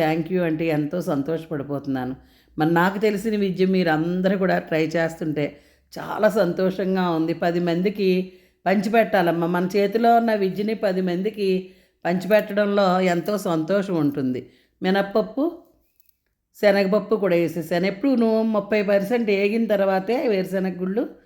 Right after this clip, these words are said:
శనగపప్పు, మినప్పప్పు వేయాలి. ఈ మూడు కూడా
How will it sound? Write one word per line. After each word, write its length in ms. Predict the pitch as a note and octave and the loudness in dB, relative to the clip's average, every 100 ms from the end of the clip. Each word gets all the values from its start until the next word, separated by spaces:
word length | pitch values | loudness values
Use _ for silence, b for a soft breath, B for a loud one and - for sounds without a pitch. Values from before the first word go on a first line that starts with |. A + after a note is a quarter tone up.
| b b b - | b b b -2
శనగపప్పు, 540 | F3+ F3+ F3+ F#3 F#3+ | 2 2 2 -2 -2
మినప్పప్పు 640 | B3 F3+ D3 - D#3 - | 0 0 -2 -4 -10 -6
వేయాలి. 460 | F3 D3 C3 B2+ - | -2 0 0 -4 -4
ఈ 80 | G#3 | 0
మూడు 400 | G#3 G3 G3+ A#3 | 2 4 4 4
కూడా 440 | C#4 A#3+ A3 G3 | 2 2 2 0